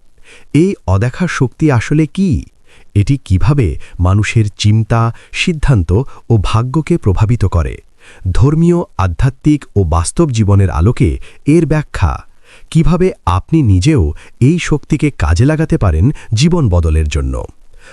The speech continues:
অদেখা শক্তি বলতে আমরা কি বুঝি? অদেখা শক্তি মানে এমন কিছু যা চোখে দেখা যায় না, কিন্তু বাস্তব প্রভাব ফেলে, যেমন বিশ্বাস, নিয়ত, দোয়া, আল্লাহর কুদরতি পরিকল্পনা,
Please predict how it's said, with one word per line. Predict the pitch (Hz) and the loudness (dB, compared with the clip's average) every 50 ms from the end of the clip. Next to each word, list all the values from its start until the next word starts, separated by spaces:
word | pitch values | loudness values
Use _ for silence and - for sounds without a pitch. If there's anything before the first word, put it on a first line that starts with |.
| - - - - | -20 -12 -4 0
অদেখা | 107 123 127 175 180 - - 214 | 0 0 2 0 -2 -2 -2 -4
শক্তি | - - - 196 - - 214 | -2 -2 -4 -4 -2 0 0
বলতে | 190 190 202 190 - 120 101 135 160 - - - - | 2 2 2 2 0 0 -2 -2 -4 -8 -14 -8 -2
আমরা | - 131 151 175 175 - - | -2 0 0 -2 -4 -4 -2
কি | - 220 202 | 0 0 2
বুঝি? | 143 101 90 - - - 67 - - - - - - - - - - - - - | 2 2 0 0 -2 -6 -6 -8 -12 -20 -20 -20 -20 -20 -20 -20 -20 -16 -6 -2
অদেখা | - 90 85 98 - - - 127 127 | -2 0 0 0 -2 -2 -2 -2 -2
শক্তি | - - 107 87 - - 131 | 0 0 -2 -2 0 0 0
মানে | 117 92 80 78 90 113 101 95 107 - - - - - | 2 2 2 2 2 2 2 2 0 -2 -8 -18 -12 -4
এমন | - 80 78 85 - 180 208 | -2 0 2 2 2 2 0
কিছু | 190 - 101 - - 104 113 143 - - - - | 0 -2 -4 -2 0 0 0 0 0 -4 -10 -6
যা | 127 151 165 - - | -4 -4 -4 -4 -2
চোখে | - 120 107 - - - 190 | 0 0 0 0 0 -2 0
দেখা | - 151 127 - 120 | 0 0 0 0 0
যায় | 104 - 92 87 80 | 0 2 2 0 0
না, | 73 71 55 - - - - - | 0 -2 -6 -8 -12 -16 -10 -2
কিন্তু | - 110 101 90 95 | 0 0 0 0 -2
বাস্তব | 69 67 78 82 98 - - - 156 135 | -4 -2 -2 -2 -2 -2 -2 -2 -4 -2
প্রভাব | - - 113 85 73 - - - | 0 0 0 2 2 0 -2 -2
ফেলে, | - - 78 69 62 60 - - - - - - - - - | -2 -2 -2 -2 -2 -8 -12 -16 -20 -20 -20 -20 -18 -10 -6
যেমন | 101 85 113 107 95 98 95 92 92 90 - - - | 0 0 2 2 4 4 4 4 2 0 -2 -8 -6
বিশ্বাস, | - 78 82 107 98 - - - 95 87 85 85 82 - - - - - | -2 0 0 0 0 -2 -2 0 0 0 0 0 -2 -4 -10 -16 -10 -2
নিয়ত, | 82 87 101 120 127 120 98 92 87 87 - - - - - 104 | 2 2 4 4 4 4 2 2 0 0 -4 -8 -12 -8 -4 -2
দোয়া, | 90 87 131 135 123 90 73 71 82 - - - - - - | 0 2 2 2 2 2 0 -2 -4 -8 -10 -20 -14 -6 -2
আল্লাহর | 104 107 120 123 127 127 104 117 127 | 0 2 2 2 2 4 4 4 2
কুদরতি | 120 - - 180 160 135 127 117 - 107 | 2 0 -2 -2 0 2 0 0 0 0
পরিকল্পনা, | 95 - 95 85 82 - 82 78 76 80 78 71 - - - | 0 2 2 0 2 0 0 0 0 0 -2 -2 -2 -6 -10